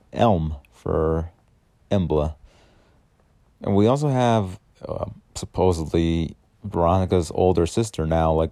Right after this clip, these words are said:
coming into the story. Like, all of a sudden she exists, named Letizia. Let-, I'm assuming Letizia, not Leticia,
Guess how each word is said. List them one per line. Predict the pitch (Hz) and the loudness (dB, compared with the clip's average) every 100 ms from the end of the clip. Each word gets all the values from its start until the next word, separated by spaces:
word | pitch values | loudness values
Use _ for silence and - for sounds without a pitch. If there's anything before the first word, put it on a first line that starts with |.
| - | -6
coming | - 92 87 | -4 -2 0
into | 90 90 - 85 82 78 78 82 _ _ _ _ - | 0 -2 -2 -2 0 -2 -4 -10 _ _ _ _ -14
the | 92 87 85 | -4 -2 -2
story. | - 104 87 | 2 4 6
Like, | 80 | 6
all | 87 87 | 4 2
of | |
a | |
sudden | - 90 85 | 0 -2 -2
she | - | 0
exists, | 92 80 107 95 - - | -2 2 0 0 -4 -4
named | 87 87 82 80 | -2 0 -2 -2
Letizia. | 73 - 107 90 78 78 95 - _ _ - | -6 -2 -4 -2 -2 -2 -4 -8 _ _ -14
Let-, | - - _ - - - | -14 -14 _ -20 -20 -6
I'm | 92 | -4
assuming | 87 - 120 95 | -4 -2 -2 -2
Letizia, | 78 110 87 82 80 | -2 -4 -2 -2 0
not | 90 80 | 0 -2
Leticia, | 85 - 92 - 80 80 | -4 -4 -6 -2 -4 -4